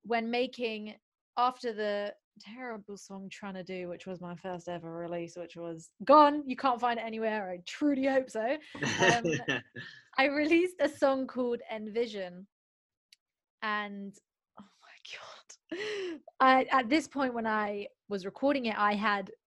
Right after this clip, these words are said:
Speaker 1: dyed my hair blonde, but it was one of those blondes where your friend does it and it goes bloody orange, but you don't realize that
Speaker 2: <laughs>
Speaker 1: because you just, you're just like, "Yeah,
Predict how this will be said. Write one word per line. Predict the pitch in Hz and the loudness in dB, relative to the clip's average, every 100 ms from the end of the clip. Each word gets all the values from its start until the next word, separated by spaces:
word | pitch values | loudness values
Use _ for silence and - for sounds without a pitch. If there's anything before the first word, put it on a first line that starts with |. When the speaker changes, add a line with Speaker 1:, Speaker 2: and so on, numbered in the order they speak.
| _ - | _ 2
Speaker 1:
dyed | 240 233 220 | 6 6 4
my | 214 214 | 0 -4
hair | 208 220 196 190 | -4 -4 -4 -4
blonde, | 190 247 196 170 170 _ - _ _ | 0 0 0 -6 -14 _ -20 _ _
but | 247 | 2
it | 226 214 | 2 0
was | 208 | -4
one | 233 240 | -4 -2
of | |
those | 220 214 | 0 0
blondes | 214 226 214 202 190 | 2 0 2 -4 -8
where | 202 | -8
your | 196 185 | -8 -6
friend | 254 233 214 | -4 -4 -4
does | 196 180 | -8 -8
it | 190 196 | -8 -8
and | 196 | -12
it | 185 | -12
goes | 190 185 185 | -12 -12 -10
bloody | 196 185 202 | -12 -8 -4
orange, | 240 196 180 185 190 - - | -4 -4 -8 -10 -12 -14 -6
but | 214 277 | 0 4
you | 294 | 6
don't | 302 302 | 4 4
realize | 440 480 339 294 - | 2 4 2 0 -2
that | 269 269 | -2 -2
Speaker 2:
<laughs> | |
Speaker 1:
because | 277 302 277 | -8 -8 -8
you | 285 | -8
just, | - 294 - | -6 -8 -4
you're | 285 269 | -4 -4
just | 262 | -4
like, | 285 | -6
"Yeah, | 277 | -2